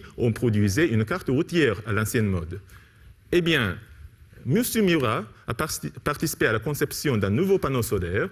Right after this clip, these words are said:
d'un satellite qui a été, euh, lancé avec succès,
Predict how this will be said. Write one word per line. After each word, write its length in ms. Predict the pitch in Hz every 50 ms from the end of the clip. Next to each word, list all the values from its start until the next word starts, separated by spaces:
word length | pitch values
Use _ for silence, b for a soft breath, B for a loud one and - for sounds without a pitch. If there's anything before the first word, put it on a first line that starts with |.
| -
d'un 200 | - 101 98 95
satellite 500 | 98 - 104 98 - - 120 104 - -
qui 100 | - - 131
a 40 | - - 85 -
été, 360 | 104 78 - 90 85 76 - - - - - - - -
euh, 260 | 95 85 78 76 73 - - 104
lancé 320 | 101 110 117 110 - 113
avec 180 | 98 87 90 -
succès, 500 | - - 104 - - - 101 131 208